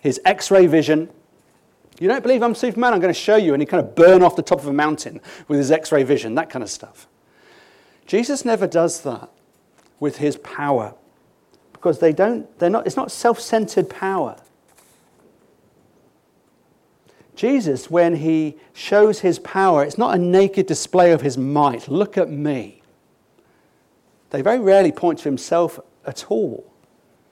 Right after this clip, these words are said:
The miracles of Jesus always have to do with alleviating human suffering. Always. Just flick with chapter eight and chapter nine with me. Here is Jesus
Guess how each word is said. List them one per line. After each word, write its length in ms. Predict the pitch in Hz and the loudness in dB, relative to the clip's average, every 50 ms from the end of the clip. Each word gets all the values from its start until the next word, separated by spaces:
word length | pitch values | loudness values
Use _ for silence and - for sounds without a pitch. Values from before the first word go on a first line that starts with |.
| _ _ _ _ _ _ _ _ _ _ _ _ _ | _ _ _ _ _ _ _ _ _ _ _ _ _
The 60 | 120 | -10
miracles 440 | 113 139 185 254 269 - - 247 - | -8 -6 -6 -6 -6 -6 -8 -6 -6
of 80 | 180 147 | -6 -6
Jesus 360 | - 160 170 165 151 135 - | -2 0 0 0 0 -2 -4
always 580 | - 151 156 175 190 190 190 190 190 190 185 - | -6 -4 -2 0 0 0 0 0 0 -2 -4 -6
have 160 | - 160 - | -8 -8 -6
to 100 | - 143 | -6 -8
do 260 | - 131 131 120 120 | -4 -2 -2 -2 -2
with 340 | 120 120 117 110 - - - _ - | -2 -4 -6 -8 -10 -14 -20 _ -10
alleviating 640 | 117 123 131 139 127 131 127 123 123 123 - 127 113 | -6 -4 -2 -2 -2 -2 -2 -4 -4 -4 -8 -10 -10
human 360 | - - 127 127 113 113 107 | -10 -10 -10 -8 -8 -8 -10
suffering. 480 | - - - 117 - - 117 107 107 _ _ _ _ _ _ _ _ _ _ _ _ _ _ _ _ - | -10 -10 -10 -10 -12 -12 -20 -20 -20 _ _ _ _ _ _ _ _ _ _ _ _ _ _ _ _ -8
Always. 600 | 147 143 139 123 113 95 - _ _ - - - _ _ _ _ _ _ _ _ _ _ _ _ _ _ _ _ _ _ _ _ _ _ _ - | -6 -4 -4 -4 -6 -10 -12 _ _ -20 -20 -20 _ _ _ _ _ _ _ _ _ _ _ _ _ _ _ _ _ _ _ _ _ _ _ -14
Just 160 | 339 - - | -14 -14 -8
flick 260 | - 226 - - - | -2 -2 -2 -2 -2
with 100 | 143 - | -8 -4
chapter 380 | - 180 156 - - - 139 143 | -2 -2 -2 -2 -4 -2 0 2
eight 140 | 135 127 | 2 0
and 100 | 135 143 | -2 -6
chapter 300 | - - 147 - - 143 | -6 -6 -6 -6 -6 -6
nine 260 | 143 147 147 147 135 131 | -4 -2 -2 -2 -4 -6
with 140 | 123 - | -8 -8
me. 220 | 127 110 104 101 _ _ _ _ _ _ _ _ | -10 -14 -14 -16 _ _ _ _ _ _ _ _
Here 240 | - 233 262 294 294 | -6 -4 -4 -2 -4
is 140 | 277 220 - | -4 -6 -6
Jesus 800 | - - 170 190 170 123 123 98 92 - - - - - - | -2 0 0 0 0 -4 -8 -14 -14 -14 -12 -12 -12 -12 -16